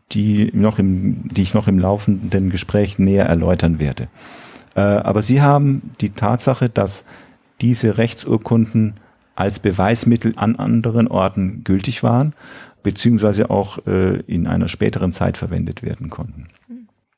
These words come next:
Speaker 1: Und das wäre eines der Ergebnisse dieser Untersuchung, dass man das nachweisen kann,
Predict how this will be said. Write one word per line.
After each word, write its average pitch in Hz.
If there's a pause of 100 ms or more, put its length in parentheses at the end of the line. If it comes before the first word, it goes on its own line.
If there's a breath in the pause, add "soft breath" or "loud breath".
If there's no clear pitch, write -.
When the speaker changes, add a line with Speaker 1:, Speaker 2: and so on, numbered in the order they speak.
(460 loud breath)
Speaker 1:
Und 90
das -
wäre 123
eines 107
der 107
Ergebnisse 107
dieser 90
Untersuchung, 101
dass 107
man 95
das 120
nachweisen 113
kann, 113